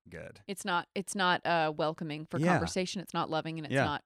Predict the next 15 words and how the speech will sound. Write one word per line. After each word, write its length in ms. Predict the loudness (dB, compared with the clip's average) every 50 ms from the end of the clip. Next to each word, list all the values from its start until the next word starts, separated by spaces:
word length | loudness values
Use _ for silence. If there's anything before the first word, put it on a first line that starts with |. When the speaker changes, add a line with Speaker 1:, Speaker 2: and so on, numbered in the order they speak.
| _ -16
Speaker 2:
patient. 600 | -10 -8 -8 -6 -6 -6 -8 -8 -10 _ -18 -16 -10
Speaker 1:
And 160 | -6 -4 -4
I 80 | -4 -2
thought 240 | 0 0 0 0
that 180 | -2 -6 -6 -4
they, 200 | -4 -4 -4 -4 -4
I, 140 | -8 -6 -2
I 140 | 2 2 2
can't 340 | 2 0 0 0 0 0 -2
praise 300 | 0 0 0 0 0 0
that 220 | 0 0 0 -2
interview 320 | -4 -6 -4 -2 -2 -2 -2
enough. 400 | -2 0 0 0 0 -2 -4 -8 -8 -2
I 200 | 0 0 0 0
was, 380 | 0 -2 -4 -4 -6 -10 -16